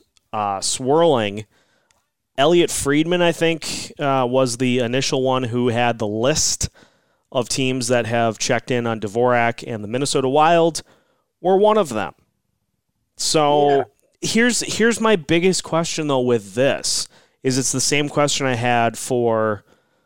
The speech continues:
Speaker 1: um, signing Joel Eriksson Ek to the extension. Not that I don't like the extension, but is Dvorak gonna come in and be that number one center, or are you just giving yourself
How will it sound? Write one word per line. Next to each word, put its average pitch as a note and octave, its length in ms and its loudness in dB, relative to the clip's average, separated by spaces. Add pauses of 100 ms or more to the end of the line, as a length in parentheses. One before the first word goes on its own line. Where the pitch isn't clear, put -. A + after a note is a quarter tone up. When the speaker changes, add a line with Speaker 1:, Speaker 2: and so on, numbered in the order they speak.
(180)
Speaker 1:
um, D#2 600 -4 (680)
signing B2 420 -2
Joel A#2+ 240 0
Eriksson A2+ 300 -2
Ek G#2+ 160 -6
to - 80 -8
the G#2+ 100 -4
extension. - 520 -2 (360)
Not G#2+ 200 -2
that C3+ 100 2
I C3 40 2
don't C3+ 200 0
like A#2 220 0
the C#3+ 100 0
extension, D#3+ 640 -2
but C3+ 540 0 (1500)
is E3 800 4
Dvorak C3 600 2
gonna B2+ 160 0
come B2 220 -4
in A#2+ 220 0
and A2+ 340 -6
be C3+ 300 0
that A#2 240 2
number A#2+ 260 -2
one A2+ 200 -2
center, C#3+ 400 0
or A#2 120 -4
are A#2 40 0
you A#2+ 160 0
just C#3 380 -2
giving C3+ 280 -2
yourself B2 520 0